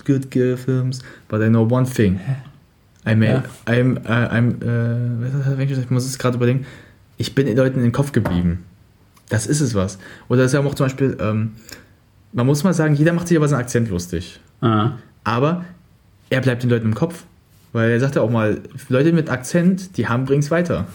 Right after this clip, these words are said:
Speaker 1: Muss man ehrlich mal sein. Weil es Leuten schon im
Speaker 2: Louis
Speaker 1: Kopf bleibt.
Speaker 2: Aus.
Speaker 1: Das ist schon, das war, und, äh, aus Supernatural Misha Collins.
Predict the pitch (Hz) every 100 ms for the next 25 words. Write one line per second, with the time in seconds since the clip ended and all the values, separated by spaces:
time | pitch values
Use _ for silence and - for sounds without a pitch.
0 | - _ - _ - - _ - - 117
1 | 120 104 104 139 139 147 98 101 - _
2 | _ _ _ 107 104 113 139 131 - 175
3 | 175 123 101 98 - - - - 127 104
4 | 101 - - 101 87 98 - 165 185 185
5 | 180 139 135 131 151 151 - - - -
6 | 151 196 196 - 143 139 135 - 143 147
7 | 147 151 135 127 - 120 92 85 -